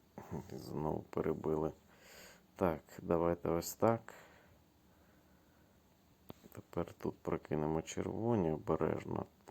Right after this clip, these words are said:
Ще й жовтенькі зарядились. Добре, б'ємо купідоном. Та ну це ж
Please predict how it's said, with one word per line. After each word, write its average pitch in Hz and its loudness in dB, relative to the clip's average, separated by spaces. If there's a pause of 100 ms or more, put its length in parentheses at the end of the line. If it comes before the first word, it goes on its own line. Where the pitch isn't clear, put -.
(800)
Ще - -8
й 82 -2
жовтенькі - -2
зарядились. 80 0
Добре, 82 2
б'ємо 82 0 (1700)
купідоном. 87 2 (1300)
Та - -6
ну 80 -4
це - -6
ж - -8